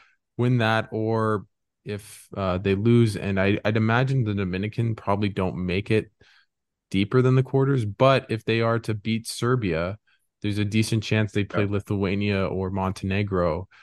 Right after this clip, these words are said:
Speaker 1: um, which I think would be a very much of a toss-up just to make the semis, which would just be
Speaker 2: Yeah.
Speaker 1: a killer draw for Canada, um, who
Speaker 2: Yeah.
Speaker 1: I believe,
Speaker 2: Yeah.
Speaker 1: I, I, uh, think definitely has a really tough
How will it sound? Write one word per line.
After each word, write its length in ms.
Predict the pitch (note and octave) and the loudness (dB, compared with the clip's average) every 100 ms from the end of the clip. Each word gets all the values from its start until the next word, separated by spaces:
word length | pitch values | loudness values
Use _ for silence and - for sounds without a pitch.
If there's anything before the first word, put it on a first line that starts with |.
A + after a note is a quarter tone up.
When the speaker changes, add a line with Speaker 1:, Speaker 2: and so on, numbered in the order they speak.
| - _ - | -20 _ -6
Speaker 1:
um, 200 | F2 E2+ | -4 -2
which 160 | F#2 | -2
I 80 | F#2 | -2
think 240 | F#2 G2 - | 0 -2 0
would 100 | F#2 | 0
be 120 | F#2 | 2
a 60 | F2 | 0
very 480 | F2+ F2+ F2+ F2 - | 0 0 2 0 -4
much 280 | - G2 F2+ | -6 -6 -4
of 100 | F2 | -8
a 60 | E2+ | -8
toss-up 440 | - F#2 F#2 F#2+ | -2 0 0 -2
just 200 | G2+ G#2 | -2 -2
to 40 | G#2 | 0
make 140 | F#2+ | 0
the 80 | E2+ | -2
semis, 400 | - F#2+ F2 D2 | -2 0 0 -4
which 180 | - - | -12 -14
would 100 | G2 | -10
just 300 | - F2+ - | -6 -6 -4
be 220 | - E2+ | 0 0
Speaker 2:
Yeah. 80 | E2+ - - | 0 -4 -8
Speaker 1:
a 100 | G2+ _ | -8 _
killer 460 | - - B2+ A2 F#2 | -12 2 4 6 2
draw 320 | F2 F#2 F2 | 2 2 2
for 160 | E2+ G2+ | 0 -6
Canada, 560 | - F2+ F2+ C#2+ E2+ - - - _ - | -6 -4 -2 -2 -4 -4 -20 -20 _ -4
um, 380 | F2+ F2 E2 - | 0 0 -2 0
who 240 | G#2 F2+ | 2 2
Speaker 2:
Yeah. 60 | C2 | 2
Speaker 1:
I 80 | |
believe, 340 | F2+ F#2 F2+ - | 0 0 -2 -2
Speaker 2:
Yeah. 160 | - - | -2 -2
Speaker 1:
I, 240 | - F#2 F2 _ - - | 0 -2 -2 _ -20 -10
I, 300 | B2+ E2+ E2 - | -6 -4 -6 -6
uh, 320 | F2+ E2+ D2 - - | -4 -4 -8 -12 -4
think 220 | F#2+ F2 - | -2 -4 -2
definitely 280 | F#2+ - G2 | -2 0 -2
has 180 | F2+ F2+ | 0 0
a 80 | |
really 260 | F2+ F#2 F2+ | -2 0 0
tough 540 | - - F2 - - | -2 -2 -2 -4 -20